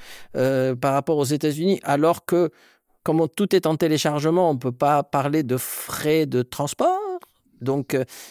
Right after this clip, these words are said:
c'est juste parce qu'ils pensent que les Européens ont plus d'argent pour utiliser leurs produits. Et là, figurez-vous que, euh, Samsung, ce moniteur que nous attendions et dont nous avons parlé,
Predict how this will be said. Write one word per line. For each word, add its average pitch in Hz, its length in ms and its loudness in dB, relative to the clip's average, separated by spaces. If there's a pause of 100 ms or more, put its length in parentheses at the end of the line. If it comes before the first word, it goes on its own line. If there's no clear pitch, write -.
c'est 131 140 -4
juste 180 200 -2
parce 165 140 0
qu'ils - 140 -6
pensent 170 200 -2
que - 80 -4
les 135 140 0
Européens 135 340 0
ont 135 80 0
plus 139 220 -4
d'argent 143 360 -2 (480)
pour 143 160 0
utiliser 143 400 -2
leurs 147 140 0
produits. 175 380 -2
Et 185 100 4
là, 262 200 6
figurez-vous 190 580 0
que, 165 220 2 (440)
euh, 131 220 0
Samsung, 254 520 0
ce - 180 -2
moniteur 269 840 4
que 196 100 2
nous 175 320 4
attendions 180 640 2
et 185 60 4
dont 156 160 0
nous 156 220 0
avons 156 260 2
parlé, 226 680 2